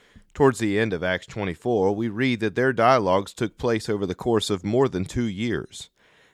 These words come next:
Evidently, Felix was interested in what Paul had to say, but his interest never turned into anything more. In describing the result of some of their initial interactions, Luke says that Felix was, quote,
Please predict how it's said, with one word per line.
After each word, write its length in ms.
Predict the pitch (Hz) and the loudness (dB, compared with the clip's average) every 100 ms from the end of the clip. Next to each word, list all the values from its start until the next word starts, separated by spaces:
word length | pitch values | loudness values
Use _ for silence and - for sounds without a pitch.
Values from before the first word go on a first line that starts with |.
| - | -4
Evidently, 760 | 175 202 156 90 85 107 147 | -2 0 0 0 -2 -4 -6
Felix 380 | - 123 127 113 | -8 -4 -4 -4
was 160 | 107 98 | -6 -4
interested 480 | 131 113 98 - 92 | -4 -4 -8 -4 -4
in 140 | 92 | -2
what 160 | 104 - | -4 -2
Paul 260 | 117 117 | -2 0
had 220 | 107 98 | 0 -4
to 80 | 87 | -6
say, 480 | - 131 98 65 90 | -8 -4 -4 -4 -12
but 180 | 120 120 | -6 -4
his 160 | 143 139 | -4 -2
interest 360 | 196 190 165 | -4 -4 -6
never 240 | 151 143 131 | -4 -2 -2
turned 380 | - 135 107 98 | -2 -2 0 -2
into 160 | 98 | -2
anything 400 | 107 107 113 113 | -2 -4 -4 -4
more. 340 | 110 98 82 - _ _ - _ _ _ | -2 0 -2 -6 _ _ -20 _ _ _
In 120 | 107 113 | -6 -4
describing 480 | 113 139 131 123 | -2 4 4 4
the 80 | 107 | 0
result 460 | 95 87 113 113 - | -4 0 2 0 -2
of 120 | 87 | -6
some 200 | 110 101 | -6 -4
of 80 | 90 | -2
their 160 | 95 | -2
initial 400 | 87 101 104 87 | 0 -4 -4 -4
interactions, 800 | 95 85 85 107 - - 78 107 - | -4 -4 -2 -4 -4 -8 -8 -10 -10
Luke 280 | 90 170 180 | -2 -2 -2
says 340 | - 117 110 | -2 0 0
that 140 | 110 95 | -2 -4
Felix 460 | - 156 113 - | 0 0 0 -4
was, 380 | 90 92 90 95 | -2 2 2 0
quote, 480 | - 127 123 101 - | -4 2 4 4 0